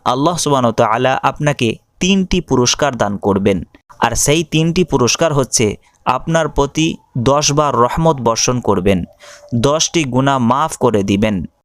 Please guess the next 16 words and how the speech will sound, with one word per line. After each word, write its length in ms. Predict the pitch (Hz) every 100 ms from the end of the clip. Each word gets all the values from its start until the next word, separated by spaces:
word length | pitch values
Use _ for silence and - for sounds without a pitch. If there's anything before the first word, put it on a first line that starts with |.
| -
আল্লাহ 360 | 127 139 185 175
তাআলার 480 | 170 147 147 139 120
আদালতে 760 | - 120 135 151 156 165 170 -
আপনার 420 | 131 - 143 127
দশ 360 | 117 135 139 127
গুণ 280 | 123 147 127
মর্যাদা 540 | 113 123 131 147 147
বৃদ্ধি 420 | 131 127 131 143
পাবে। 400 | 139 98 95 101 - -
সুবহানাল্লাহ। 1120 | - 127 - 156 139 110 104 101 104 110 107 - _ _ - -
এবং 380 | 151 190 214 165
নবীজি 500 | 139 147 165 185 - 117
আরও 280 | 123 165
বলেন, 360 | 165 131 104 82 -
"যে 240 | 120 151 165
ব্যক্তি 360 | 175 - 175